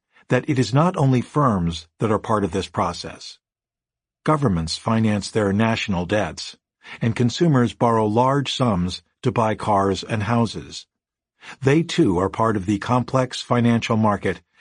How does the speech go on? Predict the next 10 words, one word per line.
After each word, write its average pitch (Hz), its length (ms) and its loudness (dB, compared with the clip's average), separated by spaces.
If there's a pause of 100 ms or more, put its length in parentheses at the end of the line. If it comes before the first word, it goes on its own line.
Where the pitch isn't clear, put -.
(140)
that 113 140 0
funds 123 400 2
transactions 104 960 0
across 90 540 -2
time. 104 560 -4 (2250)
Merchants 147 680 0
of 110 180 -2
debt. 101 380 -4 (1600)
Minsky 185 460 2
argued 113 540 0